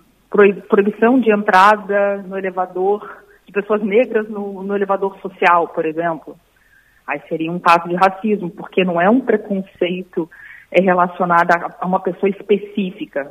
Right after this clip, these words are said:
né? É, está relacionado a um grupo de pessoas, né, que tem, é, a, a mesma característica.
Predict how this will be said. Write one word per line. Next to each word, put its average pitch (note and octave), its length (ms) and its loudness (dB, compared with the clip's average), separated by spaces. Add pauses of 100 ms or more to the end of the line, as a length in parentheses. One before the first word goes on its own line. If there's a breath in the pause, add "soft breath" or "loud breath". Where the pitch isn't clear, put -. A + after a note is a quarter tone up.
(260)
né? D3+ 360 0
É, D#3 240 -2
está D#3 200 0
relacionado E3+ 500 2
a F3 40 6
um G#3+ 140 8
grupo A#3+ 560 2 (480 soft breath)
de F3+ 80 -4
pessoas, F3 540 2
né, G3+ 160 0
que B3 140 -2
tem, G3 500 0 (360 loud breath)
é, F3 160 0
a, F3+ 320 4
a F#3+ 60 -2
mesma F3+ 280 -2
característica. F#3 1000 -4